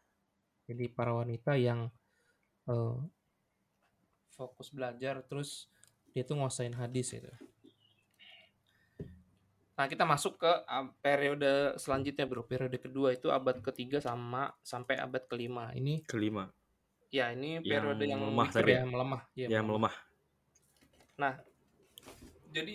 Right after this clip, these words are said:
Speaker 1: Akram Nadwi bilang gini, di masa ini kita melihat, eh, kita harus ngebedain gitu, antara belajar hadis
Speaker 2: Dengan?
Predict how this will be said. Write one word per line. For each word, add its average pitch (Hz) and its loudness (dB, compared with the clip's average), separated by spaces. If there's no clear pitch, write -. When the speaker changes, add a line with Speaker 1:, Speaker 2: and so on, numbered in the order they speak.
Speaker 1:
Akram 143 -4
Nadwi 143 -2
bilang 151 2
gini, 117 -6
di 143 0
masa 147 2
ini 135 0
kita 165 -4
melihat, 156 -2
eh, 131 -6
kita 170 8
harus 190 6
ngebedain 139 2
gitu, 117 -10
antara 139 2
belajar 131 4
hadis 123 -4
Speaker 2:
Dengan? 117 -6